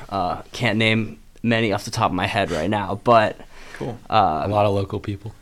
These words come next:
Speaker 1: Oh, yeah, a lot,
Speaker 3: Yeah.
Speaker 1: uh, especially in, on, like, nesson and stuff. Uh, there's a lot
Speaker 2: Awesome.
Speaker 1: of, uh, B C alums in there, and they all kinda s-, uh, cycled through the club, so I'm just trying to keep that tradition alive, um,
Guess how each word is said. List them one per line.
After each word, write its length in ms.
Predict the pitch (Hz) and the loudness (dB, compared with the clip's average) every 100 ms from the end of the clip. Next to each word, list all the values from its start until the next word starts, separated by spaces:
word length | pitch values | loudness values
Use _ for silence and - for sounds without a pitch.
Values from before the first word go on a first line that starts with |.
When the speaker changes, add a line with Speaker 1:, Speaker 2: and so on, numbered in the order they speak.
| - | 6
Speaker 1:
Oh, 140 | 139 | 8
yeah, 240 | 127 107 101 | 10 8 4
a 40 | |
lot, 360 | 107 101 92 - | 4 2 0 -2
Speaker 3:
Yeah. 180 | 104 87 | 0 0
Speaker 1:
uh, 20 | |
especially 500 | - 123 117 - 113 | -2 -2 -2 0 0
in, 160 | 110 - | 0 2
on, 180 | 113 117 | 2 4
like, 180 | 107 107 | 2 0
nesson 520 | 113 113 - 120 113 | 0 0 2 2 2
and 100 | 113 | 0
stuff. 540 | - 120 101 107 - | 0 2 4 2 0
Uh, 160 | 104 95 | 0 0
there's 160 | 101 110 | 0 0
a 40 | |
lot 260 | 107 101 101 | 2 2 2
Speaker 2:
Awesome. 220 | 101 73 | -2 -4
Speaker 1:
of, 60 | 95 | -6
uh, 40 | 104 | -4
B 140 | 110 | -4
C 180 | 104 117 | -2 -2
alums 420 | 101 101 101 104 | -2 -2 -4 -2
in 140 | 107 101 | -2 -2
there, 220 | 98 98 | -2 -2
and 120 | 104 | -2
they 120 | 110 | 0
all 180 | 95 101 | 2 0
kinda 380 | - 117 101 - - | 0 -4 -6 -10 -10
s-, 320 | - - - | -4 -4 -2
uh, 160 | 87 73 | -4 -2
cycled 420 | - 120 107 104 | 0 2 0 -2
through 120 | 107 | -4
the 80 | 82 | -4
club, 360 | - 92 - | -2 -2 -2
so 380 | - - - 65 - - - - - | -4 -4 -4 -6 -12 -20 -20 -20 -4
I'm 80 | 123 | 2
just 180 | 127 - | 2 4
trying 220 | 135 123 | 6 6
to 340 | 120 120 120 - | 6 4 2 0
keep 220 | - 131 | 0 4
that 160 | 117 110 | 4 4
tradition 400 | 135 127 - 120 | 2 2 4 4
alive, 640 | 110 107 107 117 117 - | 6 6 6 4 0 -8
um, 460 | - 104 104 107 101 | -2 0 0 -2 -6